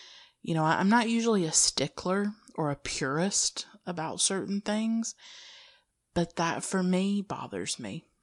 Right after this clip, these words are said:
I really do not like English dub. I remember when I was in high school, we watched Life is Beautiful, which is an Italian film, and it was dubbed in English, and I still remember that. <laughs> I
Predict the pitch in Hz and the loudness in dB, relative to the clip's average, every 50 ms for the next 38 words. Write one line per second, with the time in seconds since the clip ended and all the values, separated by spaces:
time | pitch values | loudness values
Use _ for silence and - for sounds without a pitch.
0 | - - - 151 151 151 151 156 151 156 156 151 156 156 156 156 - 147 143 147 | -16 -12 -10 -10 -10 -10 -8 -4 -4 -2 -2 -2 -2 -4 -4 -4 -4 -6 -6 -6
1 | 147 143 135 - - 135 139 139 - - 131 147 147 139 147 - - - 139 143 | -6 -6 -6 -6 -6 -8 -8 -8 -6 -8 -8 -6 -6 -6 -6 -6 -4 -4 -4 -4
2 | - - 147 160 165 165 165 170 170 165 160 165 160 160 156 151 156 - - - | -2 0 0 0 0 0 0 0 0 -2 -2 -4 -4 -4 -4 -6 -8 -10 -14 -20
3 | - - - - _ _ _ _ - 180 165 160 156 156 156 160 151 160 - 160 | -20 -20 -20 -20 _ _ _ _ -4 -2 0 0 0 0 0 -2 -2 -4 -2 -2
4 | 151 160 160 151 - - - 151 143 143 147 151 147 139 127 - - - - 147 | -2 0 0 -2 -2 -2 -2 -2 0 0 -2 0 -2 -2 -2 -2 -4 -4 -2 -4
5 | 139 151 160 - 156 143 - - - 143 147 143 147 147 - - - 113 120 - | -4 -4 -4 -4 -4 -4 -4 -6 -6 -6 -4 -4 -4 -6 -6 -6 -6 -6 -6 -8
6 | - _ - - - - - - - - _ _ _ - 165 - - 151 147 151 | -12 _ -20 -20 -20 -20 -20 -20 -20 -20 _ _ _ -8 -4 -2 0 0 2 2
7 | 151 147 147 - - 175 180 170 170 175 160 131 117 120 156 - - 135 123 101 | 0 -2 -4 -4 -2 0 0 2 2 0 0 -2 -4 -6 -8 -8 -8 -8 -8 -6
8 | 101 120 131 143 - _ _ _ _ _ _ _ - _ _ _ _ _ _ - | -8 -8 -10 -10 -12 _ _ _ _ _ _ _ -20 _ _ _ _ _ _ -2
9 | 151 147 151 156 143 143 151 151 147 - 139 135 156 - - 139 123 110 95 113 | 0 2 2 2 2 2 0 0 0 0 -2 -2 -2 -4 -6 -6 -6 -4 -4 -4
10 | 123 120 - 104 110 113 - - - - - - _ _ _ - - 147 147 143 | -4 -4 -4 -6 -4 -4 -4 -4 -4 -6 -8 -12 _ _ _ -12 -10 -8 -8 -6
11 | 123 120 156 151 - - - 147 139 135 131 127 127 127 123 127 127 - 117 - | -4 -4 -2 0 -2 -2 -2 -2 -6 -4 -6 -8 -8 -8 -10 -10 -10 -10 -10 -10
12 | - 113 123 123 - - - - - 180 | -10 -8 -8 -8 -8 -10 -8 -6 -6 -6